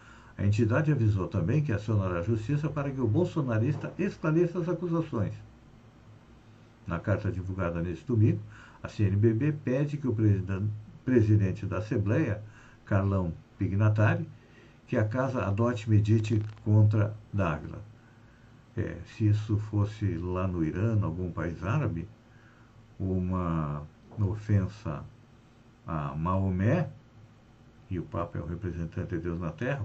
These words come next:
dá pra igualar ele a Maomé, seria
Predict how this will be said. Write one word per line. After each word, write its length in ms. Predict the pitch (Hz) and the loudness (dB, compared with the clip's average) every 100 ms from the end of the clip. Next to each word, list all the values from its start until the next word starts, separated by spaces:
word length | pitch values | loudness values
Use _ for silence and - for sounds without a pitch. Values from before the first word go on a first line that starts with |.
| - | -6
dá 160 | - 104 | -2 -2
pra 280 | 107 80 - - - - - - - - | 0 -4 -6 -12 -20 -20 -20 -20 -6 4
igualar 560 | 104 101 87 85 82 117 | 4 4 0 0 -2 4
ele 400 | 110 104 101 107 | 6 8 6 2
a 480 | 98 92 80 73 71 78 | 0 0 -2 -4 -8 -8
Maomé, 840 | 82 90 95 107 110 113 156 196 - - - - - - - - - | -6 0 4 6 6 6 2 0 -8 -20 -20 -20 -20 -20 -20 -20 -6
seria 580 | - 101 110 139 120 | 4 4 6 4 2